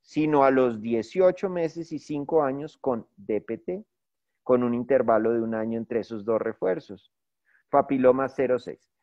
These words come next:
Mensaje de esta diapositiva. Como ya conocemos qué vacunas usamos en el pai, ya conocemos el esquema, ya conocemos cuántas dosis, tenemos ahora que aprendernos el intervalo mínimo.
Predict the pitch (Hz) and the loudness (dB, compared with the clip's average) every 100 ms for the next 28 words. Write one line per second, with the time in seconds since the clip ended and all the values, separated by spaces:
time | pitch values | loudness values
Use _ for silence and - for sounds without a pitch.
0 | _ _ _ - 156 175 156 202 226 226 | _ _ _ -2 2 2 6 6 8 6
1 | - 208 202 202 185 - 180 180 104 - | 4 4 4 4 -2 -4 2 2 2 -2
2 | _ _ - 110 107 143 202 202 233 233 | _ _ -6 -4 2 4 4 4 2 2
3 | - 165 185 - 196 185 185 190 175 175 | -2 -2 -4 -2 4 6 4 2 -4 -4
4 | - - 131 139 156 139 117 - 113 113 | -6 -2 -2 -2 -6 -6 -4 0 2 2
5 | 104 160 190 202 196 175 156 160 175 160 | 0 0 0 -6 -4 -4 -4 -2 -2 -2
6 | - - 131 139 113 120 - 196 185 156 | -6 -4 -4 -4 -4 -2 -2 -6 -6 -8
7 | 160 190 160 180 165 165 147 175 - 156 | -4 -2 0 0 4 2 2 -2 4 6
8 | 165 185 208 170 170 180 160 147 131 135 | 4 2 4 4 4 2 0 0 0 0
9 | 156 170 131 117 110 95 101 107 113 98 | -2 -4 -4 -4 -4 0 0 0 -4 -8
10 | 90 85 | -10 -14